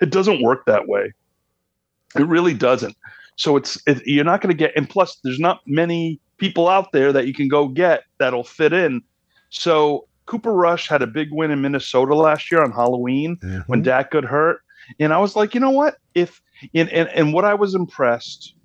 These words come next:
Speaker 1: with the Cowboys game, even though, you know, I'm not a huge McCarthy fan, I'm not a huge Kellen Moore fan, but what they did was Cooper Rush was getting rid of the ball fast. And I was like,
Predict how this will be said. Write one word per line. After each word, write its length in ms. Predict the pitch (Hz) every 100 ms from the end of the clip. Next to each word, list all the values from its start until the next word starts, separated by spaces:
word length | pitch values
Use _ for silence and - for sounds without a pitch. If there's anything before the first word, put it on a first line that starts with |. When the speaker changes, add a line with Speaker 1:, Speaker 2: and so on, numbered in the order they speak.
| -
Speaker 1:
with 180 | 139 -
the 100 | 139
Cowboys 520 | 139 120 110 117 113
game, 120 | 110
even 260 | 139 156 147
though, 360 | 139 135 127 _ _ _ _ _
you 80 | 113
know, 60 | 107
I'm 80 |
not 180 | 117 135
a 40 | 143
huge 240 | 156 151
McCarthy 640 | 170 - 143 139 123 - 113
fan, 320 | - 117 113
I'm 100 | 107
not 160 | 120
a 60 | 143
huge 300 | - 160 -
Kellen 300 | - 147 147
Moore 240 | 127 117 110
fan, 480 | - 110 110 107 - _ _ _ _ _
but 320 | 147 135 - _ _ _ _ - -
what 180 | 127 -
they 300 | 127 110 98
did 480 | 165 165 120 107 - _ _ _ _ _ _ _ _ _
was 240 | 131 123 -
Cooper 420 | - 160 - 160
Rush 360 | 131 127 -
was 100 | 113
getting 480 | - 135 135 131 113
rid 180 | 117 120
of 120 | 113
the 100 | 107
ball 420 | 92 127 117 110
fast. 720 | - - 87 87 - - - - _ _ - - -
And 140 | 120
I 120 | 120
was 320 | 110 117 113 120
like, 320 | 104 101